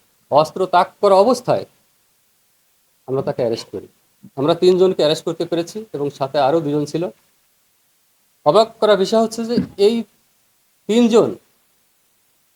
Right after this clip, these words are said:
সদ্য জেল থেকে তারা বের হয়েছে। তার ভিতরে দুজন, একজন রাকিবুল হাসান রিয়াদ, একজন সোহাগ মোল্লা, গতকাল সন্ধ্যায় তার জেল থেকে বের হয়েছে।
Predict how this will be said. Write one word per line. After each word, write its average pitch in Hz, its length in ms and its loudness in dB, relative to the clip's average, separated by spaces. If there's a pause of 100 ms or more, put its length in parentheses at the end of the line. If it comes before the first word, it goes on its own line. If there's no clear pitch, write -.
(220)
সদ্য 208 480 0
জেল 190 200 4
থেকে 208 220 0
তারা 202 240 -2
বের 135 260 -2
হয়েছে। 110 320 -6 (600)
তার 147 160 4
ভিতরে 180 200 2
দুজন, 202 440 2 (1300)
একজন 156 320 2 (100)
রাকিবুল 165 420 2
হাসান 196 260 4
রিয়াদ, 196 280 6 (400)
একজন 135 220 -2
সোহাগ 185 340 2
মোল্লা, 185 340 -4 (540)
গতকাল 196 460 0 (600)
সন্ধ্যায় 214 280 4
তার 202 160 2
জেল 143 180 -2
থেকে 135 200 -6
বের 107 180 -6
হয়েছে। 101 260 -14